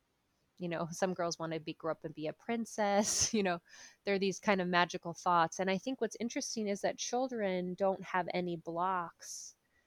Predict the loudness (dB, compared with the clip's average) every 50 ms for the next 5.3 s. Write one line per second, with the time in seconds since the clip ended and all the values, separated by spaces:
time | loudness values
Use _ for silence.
0 | _ _ _ _ -2 -2 -2 -2 -2 -2 2 4 4 2 2 _ -2 -2 -2 -2
1 | -6 -6 -6 -2 0 0 0 0 0 -2 -6 -8 -8 -8 -6 -4 -2 0 2 2
2 | 0 0 -2 _ _ _ _ _ _ _ _ _ _ _ _ _ _ _ _ _
3 | _ _ _ _ _ _ 2 6 6 8 8 8 6 6 6 6 6 4 4 4
4 | 2 2 2 4 4 4 4 4 2 2 0 -2 -4 -4 -2 -4 -2 0 -2 -2
5 | 2 2 2 2 2